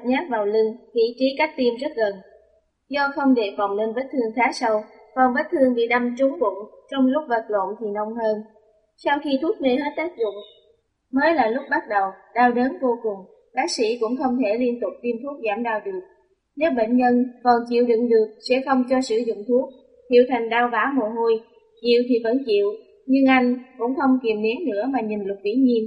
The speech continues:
một cách đáng thương. Lục Vĩ Nhiên đau lòng vô cùng, không nỡ rời nửa bước. Cậu nắm tay Thiệu Thành,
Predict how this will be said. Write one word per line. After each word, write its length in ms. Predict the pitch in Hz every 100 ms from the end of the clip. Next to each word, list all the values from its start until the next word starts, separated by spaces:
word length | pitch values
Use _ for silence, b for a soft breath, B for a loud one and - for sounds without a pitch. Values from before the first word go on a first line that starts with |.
| - -
một 180 | 214 -
cách 180 | 262 240
đáng 240 | 233 269 277
thương. 240 | 226 220 - _ _ _ _ _
Lục 160 | 269 262
Vĩ 120 | 247 277
Nhiên 280 | 302 269 247
đau 180 | 247
lòng 200 | 226 196 -
vô 140 | 226 226
cùng, 160 | 202 190 - - _ _ _ -
không 200 | 294 269
nỡ 180 | 220 269
rời 260 | 247 202
nửa 160 | 202 226
bước. 180 | 254 330 - - _ _
Cậu 140 | 240 262
nắm 220 | 269 349
tay 180 | 269 247
Thiệu 160 | 247 214
Thành, 260 | 233 208